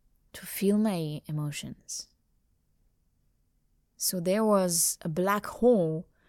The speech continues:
between me and the energy, and that void was blocking me from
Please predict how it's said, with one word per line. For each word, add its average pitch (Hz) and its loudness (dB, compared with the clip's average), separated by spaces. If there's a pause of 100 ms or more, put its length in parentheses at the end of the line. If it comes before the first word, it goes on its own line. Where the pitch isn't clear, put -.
(340)
between 180 0
me 226 6 (460)
and 170 -2
the 160 -10
energy, 196 0
and 160 -8
that 180 -4 (160)
void 175 2 (480)
was 165 -4
blocking 196 0
me 170 0
from 165 -4